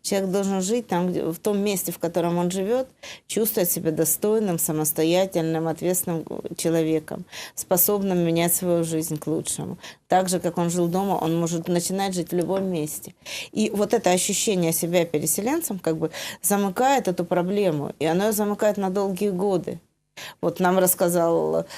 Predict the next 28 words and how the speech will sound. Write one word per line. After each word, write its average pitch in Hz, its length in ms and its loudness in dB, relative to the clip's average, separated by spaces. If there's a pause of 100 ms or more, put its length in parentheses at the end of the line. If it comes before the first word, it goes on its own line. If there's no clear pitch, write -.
(180)
э, 151 380 0
человек, 190 460 2
член 165 260 2
общественной 160 420 -2
организации, 160 800 0
собственно, 156 420 -4
переселенцев, 190 720 -2
который, 165 460 -2 (300)
э, 185 120 0 (140)
из - 180 -2
первых 160 460 2
переселенцев, 180 560 -2
он 170 100 0
вырос 170 400 0
в 147 40 -4
этой 147 180 -4
среде, - 460 -4 (360)
рассказывал, 220 540 2
как 175 280 2
они 190 260 2 (100)
с - 260 -2
его 180 220 4
семьёй, 170 600 0 (120)
в - 60 -10
семье 170 280 0
много 202 300 0
детей, 151 440 -4
жили, 226 280 0